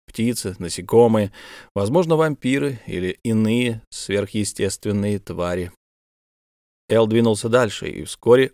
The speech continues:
увидел одноэтажный дом, стоявший слегка на отшибе.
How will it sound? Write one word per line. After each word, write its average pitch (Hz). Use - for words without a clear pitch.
увидел 139
одноэтажный 117
дом, 110
стоявший 85
слегка -
на 95
отшибе. -